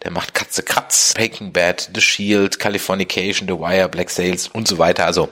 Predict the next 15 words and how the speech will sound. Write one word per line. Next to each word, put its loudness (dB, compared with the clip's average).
regelmäßig 0
beschäftigt. -2
Und -6
dann 4
haben 2
wir 4
noch 0
zwei, 2
die -2
ich -2
jetzt 0
mal, 2
sag 2
ich -2
mal, 0